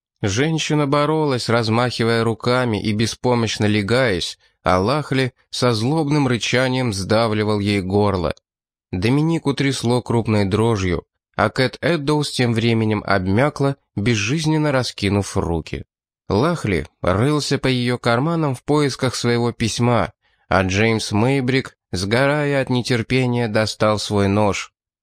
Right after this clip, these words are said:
Вот так и вышло, что при виде пышущего яростью Мейбрика от профессиональной стойкости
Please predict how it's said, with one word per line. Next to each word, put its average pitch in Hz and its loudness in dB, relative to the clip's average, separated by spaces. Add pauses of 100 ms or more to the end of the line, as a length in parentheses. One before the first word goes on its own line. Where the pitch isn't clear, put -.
(180)
Вот 180 -2
так 175 -2
и 165 -2
вышло, 165 -2 (200)
что 104 -2
при 139 0
виде 175 -2
пышущего 151 0
яростью 117 0
Мейбрика 104 0 (240)
от - -2
профессиональной 139 0
стойкости 143 -2